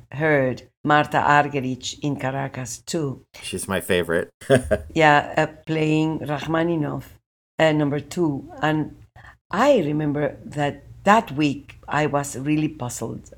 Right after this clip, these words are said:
Speaker 1: At some point I thought, "Do I really want to be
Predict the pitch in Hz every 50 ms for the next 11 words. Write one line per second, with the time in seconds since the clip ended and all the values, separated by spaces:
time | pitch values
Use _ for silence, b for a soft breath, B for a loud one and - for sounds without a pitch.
0 | _ _ _ _ _ _ _ - 160 156 - - 175 170 160 160 165 170 160 170
1 | 165 160 160 165 160 160 156 160 - - _ _ _ _ _ _ _ - - -
2 | 175 170 156 156 160 170 175 226 233 226 208 160 123 143 151 160 185 175 185 -
3 | - - 180 139 - 147 143 151 165 170 - - -